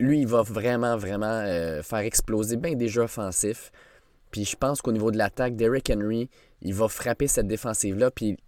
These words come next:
les Eagles, depuis la perte de, euh, Jordan Davis, ont de la misère à ralentir la course un peu.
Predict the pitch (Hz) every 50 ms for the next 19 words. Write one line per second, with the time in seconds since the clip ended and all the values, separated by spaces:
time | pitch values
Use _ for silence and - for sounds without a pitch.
0 | - - 78 90 101 104 98 - 110 117 113 110 143 143 160 156 131 117 110 -
1 | - 117 104 104 - - 123 120 - - - 104 92 98 104 104 107 98 - -
2 | 90 92 85 110 117 107 117 123 123 107 110 101 92 117 143 - 117 104 107 101
3 | 107 110 107 107 107 131 127 123 104 85 101 101 101 98 98 - - - 113 98
4 | 92 - - 110 - - 120 95 87 - - 120 120